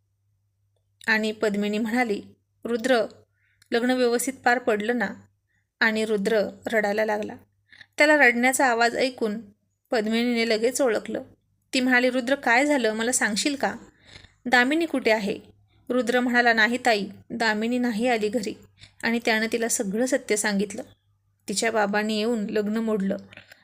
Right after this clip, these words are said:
आणि ते तिला घरी घेऊन दिले." आणि हे ऐकून पद्मिनी फार निराश झाली. ज्याची भीती होती तेच झालं होतं शेवटी. पण पद्मिनी म्हणाली, "रुद्र, असं झालं आणि तू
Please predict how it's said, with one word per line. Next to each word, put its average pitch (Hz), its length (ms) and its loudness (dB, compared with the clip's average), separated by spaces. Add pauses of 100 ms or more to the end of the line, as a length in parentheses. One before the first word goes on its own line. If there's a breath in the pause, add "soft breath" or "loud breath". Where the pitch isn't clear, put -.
(120 loud breath)
आणि 247 460 2 (1300)
ते 285 140 2
तिला 262 220 2
घरी 247 260 0
घेऊन 220 320 -2
दिले." 190 200 -4 (580)
आणि 254 140 0
हे 240 200 -2
ऐकून 214 600 -2
पद्मिनी 214 460 -4 (100)
फार 226 220 -2
निराश 214 340 0
झाली. 208 320 -4 (600 loud breath)
ज्याची 247 360 4
भीती 247 320 -2
होती 240 640 -2 (220)
तेच 247 240 2
झालं 226 260 -2
होतं 202 240 0
शेवटी. 214 380 -2 (600 soft breath)
पण 285 120 -2
पद्मिनी 240 480 0
म्हणाली, 226 460 -2 (220)
"रुद्र, 240 400 0 (640 soft breath)
असं 262 220 2
झालं 240 320 -2 (480)
आणि 254 160 0
तू 269 340 -2